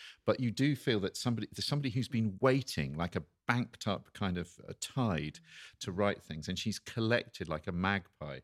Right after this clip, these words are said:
Speaker 1: She kept commonplace books even when she was at, at, at school, that she's had, got all this stuff, and then she just finds a way of putting it, fitting them all together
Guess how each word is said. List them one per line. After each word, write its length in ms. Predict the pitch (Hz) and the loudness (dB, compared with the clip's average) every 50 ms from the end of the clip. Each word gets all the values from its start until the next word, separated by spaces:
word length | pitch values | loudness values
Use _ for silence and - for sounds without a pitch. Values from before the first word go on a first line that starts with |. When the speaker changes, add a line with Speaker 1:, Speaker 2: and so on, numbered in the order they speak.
| _ - - - - 131 120 - | _ -20 -20 -20 -18 -18 -16 -10
Speaker 1:
She 160 | - - 104 | -6 -6 -6
kept 340 | - - - 123 - - - | -4 0 0 0 0 -2 -10
commonplace 600 | - - 120 110 104 101 - - 95 82 - - | 2 4 6 6 6 4 4 2 2 2 2 -2
books 340 | - - 80 - - - - | -2 -4 -4 -4 -4 -10 -6
even 240 | - 95 87 90 87 | -6 -2 -2 0 2
when 140 | 87 87 82 | 2 0 0
she 160 | - - 90 | -2 -4 -6
was 160 | 87 80 - | -6 -6 -6
at, 220 | - - - - - - - | -6 -8 -8 -8 -8 -6 -6
at, 100 | 87 - - - _ - | -6 -6 -8 -12 _ -6
at 140 | 104 - - | -6 -6 -4
school, 540 | - - - - 113 107 87 69 - - _ - - - - - - - - - | -8 -8 -2 0 2 2 2 0 -4 -10 _ -18 -20 -18 -18 -18 -18 -14 -8 -6
that 100 | - - | -4 -2
she's 180 | - 107 95 | -2 -4 -4
had, 360 | - - 123 135 135 123 - | -2 0 4 4 4 4 4
got 160 | 107 131 123 113 | 2 2 2 2
all 100 | 104 92 | 0 -4
this 140 | 87 82 | -4 -4
stuff, 180 | - - - - | -4 -6 -6 -4
and 120 | 92 92 | 0 0
then 180 | 107 107 107 107 - _ | 2 2 2 0 -4 _
she 240 | - - - - 101 | -10 -8 -8 -6 -4
just 240 | - 110 - - - | -4 -4 -4 -4 -10
finds 460 | - - 113 104 104 104 101 90 - | -4 -2 0 2 2 2 0 0 -2
a 80 | 95 | -2
way 240 | 87 92 90 85 80 | 0 0 0 2 0
of 120 | 82 - _ | -2 -6 _
putting 260 | - 104 - 95 85 | -8 -8 -6 -4 -4
it, 100 | 82 78 _ _ _ - _ _ | -4 -6 _ _ _ -20 _ _
fitting 320 | - - 113 - 110 98 | -6 -6 -6 -4 -2 -4
them 100 | 90 87 | -2 -2
all 80 | 87 82 | -4 -4
together 360 | - - - 87 78 80 78 | -6 -6 -4 -4 -4 -4 -6